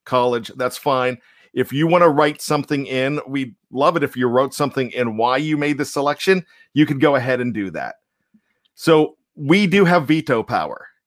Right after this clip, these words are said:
If you make a crazy pick that is just gonna really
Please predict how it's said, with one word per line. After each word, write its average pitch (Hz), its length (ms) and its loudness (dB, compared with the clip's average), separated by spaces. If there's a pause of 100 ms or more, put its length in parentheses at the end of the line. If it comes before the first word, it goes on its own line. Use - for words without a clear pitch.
(420)
If 131 180 -4
you 147 100 2
make 160 340 0
a 127 80 0
crazy 156 600 -4
pick 139 360 -6
that 117 200 -2 (240)
is 127 160 -6
just 127 280 -4
gonna 120 160 2
really 127 400 -2